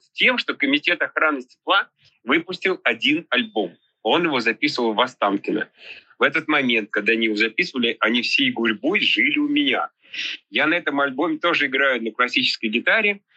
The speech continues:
Там, если прислушаться, она есть. Вот. Но я тогда целый месяц, э, пожил, э, ну, как это сказать, в таком детском лагере,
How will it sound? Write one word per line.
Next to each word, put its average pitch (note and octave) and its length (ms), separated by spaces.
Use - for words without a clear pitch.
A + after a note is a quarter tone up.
Там, F#2+ 560
если G#2 340
прислушаться, G3 560
она A#2 160
есть. A2 560
Вот. A#2 400
Но C3+ 320
я D3 180
тогда D#3 320
целый D#3 480
месяц, C#3+ 640
э, G#2+ 420
пожил, D#3+ 560
э, G#2 640
ну, D#3 160
как D#3+ 180
это C3 140
сказать, A2+ 500
в - 60
таком B2+ 400
детском B2 460
лагере, C#3+ 500